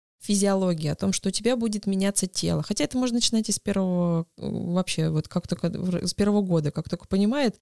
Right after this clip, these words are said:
что что-то оно меняется. О, была короткая нога, стала длинная, а скоро станет, как у папы, ещё и волосатая. Вот уже подготовили к тому, что у тебя тело меняется, что у тебя будет голос меняться, что я вот тоже, смотри, какая была маленькая, потом у меня были вот такие изменения, вот такие изменения.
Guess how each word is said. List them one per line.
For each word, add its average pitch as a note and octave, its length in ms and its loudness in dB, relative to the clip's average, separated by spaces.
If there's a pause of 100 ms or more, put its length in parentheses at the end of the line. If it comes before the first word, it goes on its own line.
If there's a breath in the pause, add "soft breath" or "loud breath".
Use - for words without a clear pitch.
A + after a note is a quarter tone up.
(320)
что - 160 -4
что-то F#3 360 2
оно F3+ 120 6
меняется. F#3 560 4
О, F3+ 60 2
была F3 200 2
короткая F#3 440 0
нога, E3 220 4
стала F3+ 340 2
длинная, D#3+ 500 4
а E3+ 40 0
скоро G#3+ 300 0
станет, G#3 240 2
как G3+ 180 0
у G#3+ 40 -2
папы, A#3 300 0
ещё F#3+ 180 0
и G#3+ 40 2
волосатая. F3+ 680 2
Вот G3 180 -4
уже G#3 160 2
подготовили G3 600 2
к - 80 -4
тому, F3 220 2
что - 160 -2
у E3+ 40 0
тебя F#3 220 0
тело F#3+ 260 0
меняется, G#3+ 720 0 (380)
что - 160 -2
у F#3 40 0
тебя F3 200 2
будет D#3 180 0
голос G#3+ 520 4
меняться, F3+ 520 4
что E3 200 -2
я E3 180 4
вот E3+ 100 0
тоже, F#3+ 200 2
смотри, F3 200 0
какая E3+ 240 -2
была E3 220 0
маленькая, F3 520 2
потом E3+ 260 -2
у E3+ 40 2
меня E3+ 100 2
были E3 200 0
вот E3+ 120 0
такие F3 360 0
изменения, E3+ 540 4
вот E3 120 0
такие F#3 360 0
изменения. E3+ 560 2